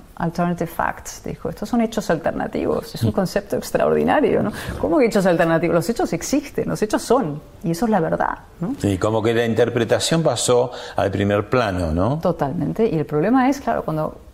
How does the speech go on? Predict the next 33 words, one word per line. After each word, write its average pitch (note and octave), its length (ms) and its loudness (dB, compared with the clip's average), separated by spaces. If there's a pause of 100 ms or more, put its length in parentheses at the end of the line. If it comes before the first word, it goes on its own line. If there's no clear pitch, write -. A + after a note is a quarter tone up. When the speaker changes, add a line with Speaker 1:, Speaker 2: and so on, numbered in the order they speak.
(120)
Speaker 1:
en D#3 120 -2
los C#3+ 100 -6
periódicos G3 560 0
antiguamente F#3+ 540 0
estaba E3 240 -2
claramente F3 680 0
delimitado, C#3+ 680 2
una D3+ 180 0
cosa D3 280 -2
es B2+ 40 -6
la D3 80 0
opinión C4 440 4
y - 20 -2
una E3 140 -2
cosa E3 180 -4
es E3 80 -2
la D#3+ 60 -2
información, - 680 -4 (540)
y D3+ 120 0
ahora D#3+ 580 0 (180)
la D3+ 120 2
opinión D3+ 440 2
lo F#3+ 80 0
contamina D#3+ 480 -2
todo. E3 360 -4 (220)
Está - 140 -2
la D#3 80 2
información F3 800 0 (200)
que C#3 240 -6
dif-, C#3+ 380 -4
vestida E3+ 680 2
de D3+ 60 4
información, G#3 680 0